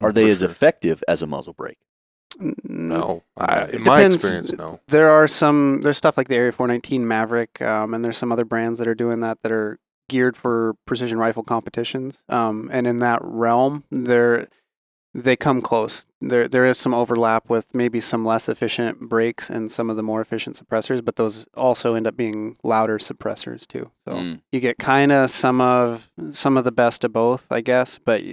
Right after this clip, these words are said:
Speaker 3: it's not, they're not dead quiet.
Speaker 2: Do we even bring up the fact that, that some of the suppressor-only matches that I've been to, they've not allowed
Speaker 3: Right.
Speaker 2: such suppressors that
Speaker 3: Yeah.
Speaker 2: have brakes
Speaker 1: Mm.
Speaker 2: on the end of 'em?
Speaker 1: Oh, really?
Speaker 3: Yeah.
Speaker 1: One of
Speaker 3: They're,
Speaker 1: those, like
Speaker 3: they're loud enough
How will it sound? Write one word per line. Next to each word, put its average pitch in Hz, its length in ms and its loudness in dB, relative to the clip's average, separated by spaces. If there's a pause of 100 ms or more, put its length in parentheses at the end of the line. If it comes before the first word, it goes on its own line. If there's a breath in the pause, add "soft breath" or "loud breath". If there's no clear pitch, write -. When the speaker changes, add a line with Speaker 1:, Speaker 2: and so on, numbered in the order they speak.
(120)
Speaker 3:
it's 117 260 -8
not, 107 340 -2 (520)
they're 123 100 2
not 117 200 0
dead 113 220 -2
quiet. - 320 -8 (460)
Speaker 2:
Do 101 140 2
we 101 180 4
even 101 200 -4
bring 95 220 -2
up 101 100 -4
the - 100 -10
fact 98 380 0
that, 85 160 -2 (460)
that 87 240 -8
some 107 220 -2
of 98 80 -2
the 90 60 -2
suppressor-only 98 760 -2
matches 87 460 -4
that 90 140 -2
I've 82 180 -2
been 92 220 -2
to, 113 200 -2
they've 82 280 -4 (400)
not 90 280 -2
allowed 95 800 0 (160)
Speaker 3:
Right. 110 160 -2
Speaker 2:
such 107 280 0 (600)
suppressors 131 640 -2
that 101 120 2
Speaker 3:
Yeah. 117 80 2
Speaker 2:
have 95 160 0
brakes 92 280 0
Speaker 1:
Mm. - 60 -4
Speaker 2:
on 98 80 -4
the 95 80 -4
end 101 160 -4
of 110 80 -4
'em? 135 120 -8 (140)
Speaker 1:
Oh, 107 140 2
really? 95 460 2
Speaker 3:
Yeah. 117 220 -4
Speaker 1:
One 113 180 2
of 113 60 0
Speaker 3:
They're, 131 200 8
Speaker 1:
those, 135 100 2
like - 80 2
Speaker 3:
they're 131 120 4
loud 127 240 6
enough 120 260 2